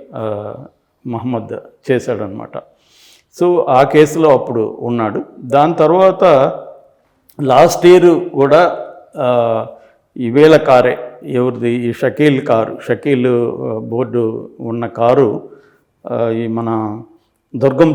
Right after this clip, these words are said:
చెరువు ఉంది కదా, దుర్గం చెరువు బయట, దుర్గం చెరువు నుంచి జూబ్లీ హిల్స్ వచ్చే రూట్లో రెండు వేల ఇరవై రెండు మార్చి పదిహేడున,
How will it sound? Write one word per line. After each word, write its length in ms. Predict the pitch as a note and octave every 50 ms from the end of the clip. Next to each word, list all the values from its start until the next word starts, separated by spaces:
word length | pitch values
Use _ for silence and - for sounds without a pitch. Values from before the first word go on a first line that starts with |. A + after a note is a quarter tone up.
| D#3+ D#3
చెరువు 140 | C3+ B2+ B2+
ఉంది 180 | B2 A2+ G#2+
కదా, 160 | A2+ C3 F3 -
దుర్గం 540 | - - A#2+ B2+ B2 B2 C3+ D#3 D#3 D3+ D3 -
చెరువు 680 | D3 C3+ C#3+ C#3 C3+ C3+ C3 B2+ B2+ B2+ B2+ B2+ B2+ B2 B2
బయట, 420 | B2+ A#2 A2+ B2+ C3+ C#3 C#3 D#3 C3+ A#2+ A2 - - - - - - _ _ _ _ -
దుర్గం 300 | A#2+ A#2+ C#3 D3 C#3 C3+ D3
చెరువు 180 | C#3+ C3 C3+ C3+
నుంచి 200 | C3+ B2+ - C3+
జూబ్లీ 400 | A2+ B2 C3 B2 A#2+ B2 B2+ A#2+
హిల్స్ 260 | A2+ A2+ - - -
వచ్చే 440 | B2+ B2+ - C3 B2 - - C3+ A#2+
రూట్లో 460 | A#2 B2 C3+ C3+ - C3 A#2+ A2 C3
రెండు 240 | C#3+ C#3 B2+ C3 C3+
వేల 180 | C#3 C#3 C#3 C#3
ఇరవై 320 | C3 C3 B2 C3 C3 C3
రెండు 240 | C3 C3+ C#3 D#3+ G#3
మార్చి 420 | F3+ C3+ B2+ C#3 C#3 - - - -
పదిహేడున, 540 | C3 B2+ C#3+ C3+ C#3 C#3+ C3+ A2+ G#2+ A2